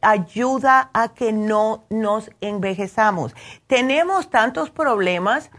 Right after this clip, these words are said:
con personas que están con lo que es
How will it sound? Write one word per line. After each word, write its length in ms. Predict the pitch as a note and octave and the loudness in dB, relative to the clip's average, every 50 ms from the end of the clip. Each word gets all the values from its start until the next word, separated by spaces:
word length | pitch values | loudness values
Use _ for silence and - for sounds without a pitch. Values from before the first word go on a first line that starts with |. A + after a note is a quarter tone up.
| - - _ - - _ _ _ - | -20 -20 _ -20 -20 _ _ _ 2
con 360 | B3+ A#3 A3+ A3+ A3+ A3+ G#3 | 4 6 6 6 4 2 -2
personas 720 | - _ C4+ A#3+ A3+ A3 - B3 A3 A#3 C4 C#4 C#4+ C#4 - | -2 _ 0 0 0 -2 0 0 2 2 2 0 -2 -4 -2
que 100 | - A3+ | -2 -2
están 600 | G3 - - _ _ - A3 G#3+ A3 A#3 B3 B3+ | -2 -2 -6 _ _ 2 4 4 4 2 0 -2
con 520 | B3 - - A#3 G#3+ A3+ A#3+ B3+ C4 C4 - | -6 -2 0 2 2 2 2 0 -4 -6 -6
lo 380 | - A#3 A#3+ G#3+ A3 A3 A3 | -6 -6 -2 0 0 0 0
que 260 | - - A3+ G#3+ - - | 0 0 -2 -2 -2 -2
es 480 | - A3 A#3 B3 A#3+ G3 G3+ - - - | -2 0 2 2 2 0 0 -2 -8 -16